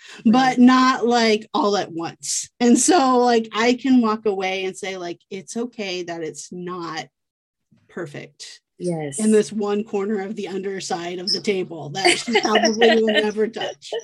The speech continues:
Speaker 1: <laughs>
Speaker 2: Oh my
Speaker 1: But,
Speaker 2: God.
Speaker 1: but I enjoy, I mean, 'cause I've started experimenting with,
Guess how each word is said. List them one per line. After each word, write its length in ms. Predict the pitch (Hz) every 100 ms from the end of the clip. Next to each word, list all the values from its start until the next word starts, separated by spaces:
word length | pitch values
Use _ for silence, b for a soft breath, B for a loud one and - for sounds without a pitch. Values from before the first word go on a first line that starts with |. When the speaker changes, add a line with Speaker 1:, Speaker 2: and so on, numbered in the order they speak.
| - 427 494 -
Speaker 1:
<laughs> 960 | 311 - 294 339 - 466 440 - 269 - _ B B 285
Speaker 2:
Oh 200 | 262 247
my 100 | 262
Speaker 1:
But, 140 | 240
Speaker 2:
God. 260 | 214 202 208 _ _ _ 269
Speaker 1:
but 140 | 277
I 140 | 277 269
enjoy, 640 | 262 247 240 269 254 247
I 60 | 226
mean, 200 | 233 226
'cause 160 | 247 226
I've 160 | 220
started 380 | 220 208 202 190
experimenting 880 | 180 - 190 190 180 170 175 170 170
with, 260 | 170 147